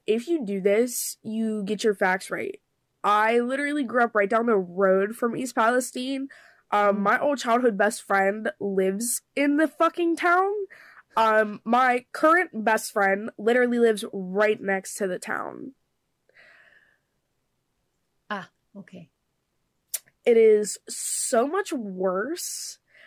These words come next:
Speaker 1: than what the media is telling any of us. I'm getting reports from people that are down there right now that they're literally seeing schools of fish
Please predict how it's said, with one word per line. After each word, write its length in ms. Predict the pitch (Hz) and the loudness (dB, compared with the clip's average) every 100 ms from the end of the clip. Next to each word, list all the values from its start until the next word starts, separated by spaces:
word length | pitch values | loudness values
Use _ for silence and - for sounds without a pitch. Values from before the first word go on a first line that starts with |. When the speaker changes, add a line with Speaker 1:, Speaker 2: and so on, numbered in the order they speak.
| - | -12
Speaker 1:
than 200 | - 277 | 0 2
what 160 | 269 254 | 2 2
the 80 | 254 | 0
media 720 | 220 208 220 233 247 247 - - | -2 -4 -4 -2 0 0 0 -4
is 260 | 233 208 | -6 -6
telling 500 | - 220 202 196 190 - | -8 -4 -2 -2 -4 -8
any 240 | 190 190 185 | -6 -4 -6
of 140 | 180 | -6
us. 500 | - - - - - _ _ _ _ _ _ _ _ _ _ _ _ _ _ _ _ _ _ _ - | -8 -10 -12 -14 -16 _ _ _ _ _ _ _ _ _ _ _ _ _ _ _ _ _ _ _ -2
I'm 280 | 240 302 | 0 2
getting 380 | 294 349 392 349 | 2 4 2 0
reports 580 | 320 302 - 285 285 - | 0 -2 0 2 2 -4
from 220 | 294 254 | -4 -2
people 380 | 233 247 240 233 | -2 -6 0 0
that 240 | 220 208 - | 2 0 0
are 160 | 202 | -2
down 460 | 196 175 185 196 226 | -2 -4 -2 -2 0
there 200 | 240 240 | 0 0
right 300 | 240 262 269 | -2 -4 -2
now 480 | - 285 285 285 294 _ _ _ | -2 -2 0 -2 -4 _ _ _
that 340 | 190 220 208 190 | 0 0 2 2
they're 240 | 254 359 | 2 2
literally 880 | 311 240 233 240 254 254 247 240 226 | 0 0 2 2 2 0 0 -2 -4
seeing 760 | - - 214 214 233 247 269 269 _ _ _ - | -4 -6 -4 0 0 0 -4 -8 _ _ _ -6
schools 840 | - - - 294 320 349 359 - | -2 -2 0 2 4 4 0 0
of 240 | - 220 - - | 0 -2 -2 -6
fish 340 | 269 262 - | -2 -2 -4